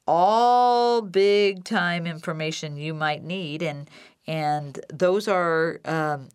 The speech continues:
those are the kinds of things that the Alzheimer's Association can guide you to. So I'm gonna give them their props for the moment. How about mental health services?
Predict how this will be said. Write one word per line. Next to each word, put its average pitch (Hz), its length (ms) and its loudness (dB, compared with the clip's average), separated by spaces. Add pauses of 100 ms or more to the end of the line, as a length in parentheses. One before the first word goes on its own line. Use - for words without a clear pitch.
(240)
those 175 360 -2
are 190 60 -6
the 175 100 -2
kinds 262 380 -4
of 165 120 0
things 151 280 -8
that 160 100 -2
the 151 100 -6
Alzheimer's 156 580 -2
Association 143 720 -8 (320)
can 220 260 -4
guide 240 360 -2
you 135 100 -8
to. 104 300 -8 (260)
So 123 520 -6 (320)
I'm 151 180 -8
gonna 170 160 -6
give 160 240 -8
them 165 160 -6
their 156 140 -4
props - 360 -6
for - 180 -10
the 107 80 -10
moment. 104 340 -10 (1300)
How 269 140 0
about 277 300 0
mental 214 300 0
health 185 240 0
services? - 680 -6